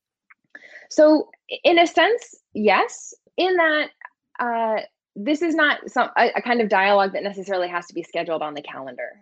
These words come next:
Um, I think this sort of dialogue, uh, the church, the Catholic Church talks about it as the dialogue of life.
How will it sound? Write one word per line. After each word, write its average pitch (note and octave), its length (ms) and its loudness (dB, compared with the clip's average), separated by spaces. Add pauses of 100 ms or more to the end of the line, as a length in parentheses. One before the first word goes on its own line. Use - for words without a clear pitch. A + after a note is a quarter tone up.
(120)
Um, F3+ 440 2 (400)
I G#3+ 80 6
think A3+ 260 6
this G#3 180 4
sort G#3 180 4
of F#3+ 140 4
dialogue, F3 640 4 (260)
uh, F#3 240 0
the G3+ 100 4
church, C4+ 500 0
the G#3 80 -2
Catholic A#3+ 300 0
Church G3 240 -2
talks G3 260 -2
about F3 280 2
it E3 100 -4
as F3+ 160 -6
the G3 80 -6
dialogue E3+ 480 0
of D#3+ 140 -8
life. E3 360 -4